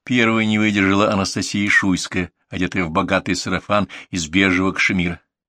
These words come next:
Из-под платка молодой еще лет тридцати женщины спускалась на спину толстая черная коса синей лентой. Княгиней называть ее было нельзя, ибо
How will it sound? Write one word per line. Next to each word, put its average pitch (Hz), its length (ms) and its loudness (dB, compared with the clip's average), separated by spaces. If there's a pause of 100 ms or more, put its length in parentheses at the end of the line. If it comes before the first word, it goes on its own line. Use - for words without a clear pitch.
(240)
Из-под - 260 -8
платка 107 640 0
молодой 92 500 0
еще 92 320 -2 (260)
лет 92 300 0
тридцати 92 480 -2
женщины 98 540 0 (220)
спускалась 95 680 -2
на 101 160 2
спину 90 280 -6
толстая 95 440 -4
черная 98 400 -2
коса 92 400 -4 (160)
синей 90 360 -6
лентой. 85 340 -8 (640)
Княгиней 113 480 -2
называть 120 440 0
ее 117 120 2
было 117 200 0
нельзя, 107 420 0
ибо 85 260 -2